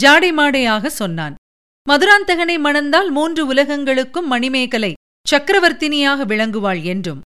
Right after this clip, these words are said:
அவள் வயிற்றில் பிறக்கும் பிள்ளையும் ஒருவேளை சாம்ராஜ்யம் ஆளும் பேறு பெறுவான் என்றும் கூறினான்.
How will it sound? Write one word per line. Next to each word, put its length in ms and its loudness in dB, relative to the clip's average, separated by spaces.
அவள் 220 6
வயிற்றில் 440 2
பிறக்கும் 440 0
பிள்ளையும் 580 -2
ஒருவேளை 580 0
சாம்ராஜ்யம் 760 -2
ஆளும் 360 0
பேறு 320 -2
பெறுவான் 400 -4
என்றும் 400 -6
கூறினான். 540 -2